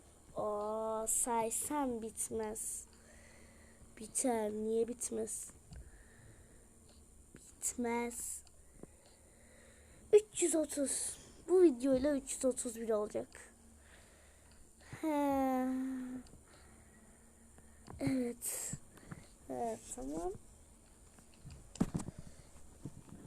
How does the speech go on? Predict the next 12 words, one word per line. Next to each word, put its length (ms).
Şu 380
dilimizi 440
bir 120
indirsek 640
mi 80
artık? 420
Evet 460
ya. 420
Aynen. 580
Heh, 280
şöyle. 340
Evet, 280